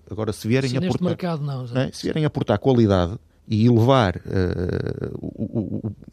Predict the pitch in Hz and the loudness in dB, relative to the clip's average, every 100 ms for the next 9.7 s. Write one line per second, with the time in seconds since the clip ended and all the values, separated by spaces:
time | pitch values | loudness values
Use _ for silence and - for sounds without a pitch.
0 | - _ - - - - 123 113 175 110 | -20 _ -20 -20 -20 0 4 4 2 2
1 | 104 110 113 104 117 117 - 107 95 - | 2 2 2 0 -2 -4 -6 -6 -6 -2
2 | 110 104 107 107 101 - 95 110 - 110 | -2 0 0 0 -2 0 0 0 -2 -2
3 | 113 107 117 110 - 120 107 95 98 135 | 0 0 0 -2 -4 -4 -2 0 -2 -6
4 | _ _ - _ - 104 - - - 80 | _ _ -20 _ -12 -12 -12 -16 -14 -12
5 | 80 - 92 92 90 85 - _ - 95 | -8 -4 -2 -2 -4 -8 -18 _ -6 -2
6 | 92 98 92 80 - 85 - 85 80 82 | 0 0 0 -4 -6 -6 -2 -2 -2 -6
7 | - - 85 82 80 - 92 90 95 113 | -8 -8 -6 -6 -10 -6 -4 -4 2 0
8 | - 90 78 - 87 _ _ _ _ 82 | 2 -6 -8 -12 -18 _ _ _ _ -20
9 | 78 - 80 95 - 76 | -16 -16 -14 -18 -10 -10